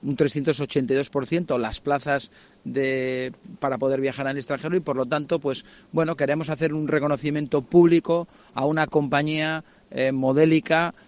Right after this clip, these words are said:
que ha trabajado por Asturias y ha trabajado cuando más lo necesitábamos, ¿no? Y ahora que, bueno, pues ahora que están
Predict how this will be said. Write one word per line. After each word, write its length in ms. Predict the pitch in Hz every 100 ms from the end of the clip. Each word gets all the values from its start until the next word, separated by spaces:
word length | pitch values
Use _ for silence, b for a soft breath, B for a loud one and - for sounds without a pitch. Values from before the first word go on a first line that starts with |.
| _
que 200 | - 139
ha 120 | 139 151
trabajado 600 | 175 165 156 160 160 160
por 160 | 160 151
Asturias 600 | - 175 175 185 180 143
y 40 |
ha 60 | 131
trabajado 560 | 147 139 151 175 202 b b b _
cuando 360 | 151 147 143
más 200 | 143 165
lo 100 | 156
necesitábamos, 520 | 147 127 113 113 107 135
¿no? 140 | 180
Y 80 | 139
ahora 280 | 143 160 156
que, 340 | 151 147 147
bueno, 220 | 147 170
pues 160 | 147 123
ahora 140 | 143
que 100 | 147
están 360 | - 143 147